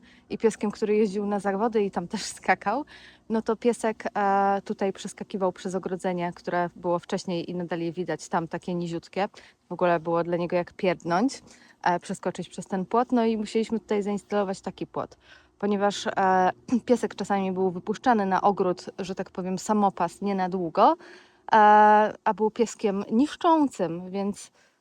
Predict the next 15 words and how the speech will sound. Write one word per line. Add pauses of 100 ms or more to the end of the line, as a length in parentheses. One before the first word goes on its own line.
(160)
ta
część
ogrodu
to
była
część
ogrodu,
do
której
piesek
sam
nie
miał
wstępu,
żeby